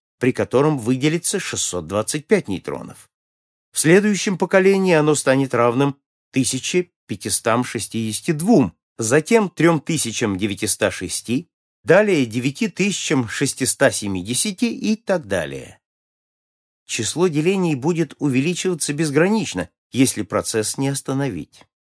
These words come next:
Однако реально лишь незначительная часть нейтронов попадает в ядра атомов. Остальные, стремительно промчавшись между ними, уносятся в окружающее пространство.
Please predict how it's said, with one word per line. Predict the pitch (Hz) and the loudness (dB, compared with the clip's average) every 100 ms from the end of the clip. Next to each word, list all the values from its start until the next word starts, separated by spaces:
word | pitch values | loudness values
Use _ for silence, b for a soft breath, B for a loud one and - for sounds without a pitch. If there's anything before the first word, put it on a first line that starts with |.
| _ _ _ _ _ _ | _ _ _ _ _ _
Однако | 113 175 226 160 | -2 0 0 2
реально | 131 147 208 170 123 | 4 4 2 0 -2
лишь | 156 156 | -2 -4
незначительная | 190 165 165 139 202 170 170 151 | -4 0 0 -2 -6 -4 -4 -4
часть | - 117 - | -2 -4 -2
нейтронов | 101 - 160 196 175 _ _ - | -6 -2 -2 -2 -8 _ _ -4
попадает | - 95 87 117 139 - | 0 0 2 2 0 -4
в | |
ядра | 87 98 95 101 76 | -4 -4 -2 -2 -4
атомов. | - - - - _ _ _ _ - | -6 -16 -16 -20 _ _ _ _ -4
Остальные, | 110 - 139 185 220 208 | -2 4 4 4 2 0
стремительно | - 127 151 135 113 107 | 0 2 0 0 -4 0
промчавшись | 110 107 - 113 - - | 0 0 0 0 -2 -10
между | 85 101 170 | -8 -4 -2
ними, | 240 247 220 _ _ | 2 0 -2 _ _
уносятся | 131 170 226 226 214 - | 2 6 4 2 -4 -4
в | 175 | -4
окружающее | - 139 160 160 - 139 | -2 0 0 -2 -6 -10
пространство. | - 120 - 76 65 - - - | -6 -8 -6 -8 -10 -12 -18 -20